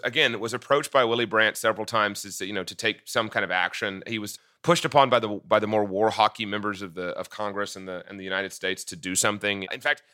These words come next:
there was at one point some idea from military generals in the United States Army that they could just, as the Soviets were building parts of the wall, they could just destroy other <laughs> parts of it and just cause the Soviets to quit. But Kennedy felt that that was probably not the right approach. And,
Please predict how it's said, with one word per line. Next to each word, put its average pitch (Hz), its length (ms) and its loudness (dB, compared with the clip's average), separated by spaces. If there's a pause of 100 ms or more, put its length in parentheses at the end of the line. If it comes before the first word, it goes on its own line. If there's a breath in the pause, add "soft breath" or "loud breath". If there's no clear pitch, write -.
there 135 120 2
was 131 180 -2 (260)
at 123 140 2
one 131 220 2
point 135 260 0
some 123 320 2
idea 113 640 2
from 98 240 -10
military 113 400 2
generals 110 320 2
in - 160 -6
the 101 80 -14
United 107 220 -4
States 107 320 0
Army 110 360 2
that 101 260 0
they 113 60 0
could 113 160 -10
just, - 360 -2 (360)
as 113 220 6
the 113 160 -4 (100)
Soviets 117 500 0
were 120 80 2
building 110 420 2
parts 113 280 4
of 104 60 -6
the 107 80 0
wall, 101 200 4
they 104 120 0
could 104 120 -8
just 104 140 -8
destroy 104 360 0
other 92 200 0
<laughs> - 120 -6
parts - 220 2
of 127 100 4
it 135 140 6
and 104 220 -4
just 98 200 -14 (360)
cause 101 320 4
the - 80 -16
Soviets 101 380 0
to - 100 -8
quit. 104 400 0 (120 soft breath)
But - 160 -16
Kennedy 170 280 -4
felt 147 240 4
that 127 100 -10
that 123 120 2
was 117 100 -8
probably 123 400 2
not 107 400 2
the 117 100 4
right 110 200 4
approach. 120 440 2
And, 92 160 -10